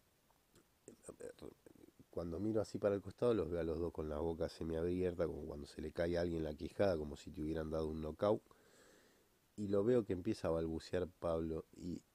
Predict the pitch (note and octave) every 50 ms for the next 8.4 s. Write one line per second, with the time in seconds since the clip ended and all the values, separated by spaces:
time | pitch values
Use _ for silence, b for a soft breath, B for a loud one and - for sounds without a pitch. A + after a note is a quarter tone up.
0 | _ - _ _ - F2 - - - A#2 A2 - G#2+ G2 F#2+ F#2+ - - - G#2
1 | G#2 G2+ F#2 F2+ E2+ F2 F2+ E2+ - G#2 G2 G2+ G2 F#2 - - F#2 F#2+ G2+ G2+
2 | G2 F#2+ F#2 F2+ F2+ - - - _ _ - G2+ F2+ G2 G#2 G#2+ G#2+ - - -
3 | - C3+ - _ - - G2+ A2 C3 B2 - - - E2 E2+ F#2 G2+ G#2+ - -
4 | - F#2 F2 F2 D#2+ - - - E2 E2 D#2+ D#2 D#2 - _ - - - - _
5 | - G#2+ G#2+ A#2 C3+ C#3 C3+ A2+ F2+ E2 E2 E2 E2 - - - B2 A#2 G2+ F2+
6 | - - A#2+ C3+ C#3 C3 A2 F2+ F2+ G2 A2 G#2+ F2+ C#2+ D2 E2 E2 E2+ E2+ E2
7 | D#2+ D#2 D2+ D2 D#2 D#2 D2+ - - E2 - - - C3+ A#2+ A2+ F2+ F2+ F2+ -
8 | - A#2+ G#2+ G2 G2 G#2 G#2+